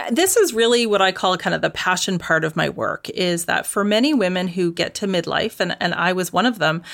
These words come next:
I'd spent a lot of time trying to control the number on the scale. And all of my decisions about food and movement, if I'm being honest, were based on trying to control that number.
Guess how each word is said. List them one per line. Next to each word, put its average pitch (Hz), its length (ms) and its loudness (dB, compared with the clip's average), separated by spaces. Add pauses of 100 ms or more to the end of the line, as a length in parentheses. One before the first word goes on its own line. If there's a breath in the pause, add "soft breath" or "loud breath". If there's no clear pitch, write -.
(260 loud breath)
I'd 226 140 0
spent 277 240 0
a 330 60 2
lot 190 340 2
of 190 120 -2
time 170 340 0
trying 165 300 -4
to 175 100 -10
control 226 920 0
the 202 120 -2
number 170 380 0
on 160 140 0
the 156 80 -2
scale. - 560 -2
And 180 240 -2
all 277 420 4
of 262 100 0
my 196 200 2
decisions 214 580 0
about 165 280 -2
food 170 440 2 (360 loud breath)
and 392 220 4
movement, 220 560 2
if 185 140 -2
I'm 180 140 0
being 180 240 2
honest, 175 460 0
were 185 120 -2
based 185 320 0
on 196 100 0
trying 190 280 -2
to 180 80 -4
control 190 540 0
that 175 260 -2
number. 160 500 -2